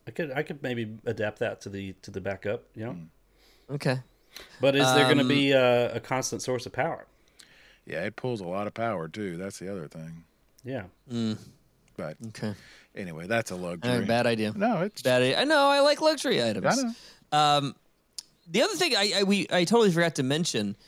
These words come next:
Speaker 3: uh, because, look, uh, I don't know. What is your, what is your go-to hangover remedy?
Speaker 2: Don't,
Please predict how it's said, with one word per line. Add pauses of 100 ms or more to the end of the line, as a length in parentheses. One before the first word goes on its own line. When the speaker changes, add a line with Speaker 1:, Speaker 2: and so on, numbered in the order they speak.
(280)
Speaker 3:
uh,
because,
look,
uh, (1300)
I
don't
know.
What
is
your,
what
is
your
go-to
hangover (140)
remedy? (880)
Speaker 2:
Don't,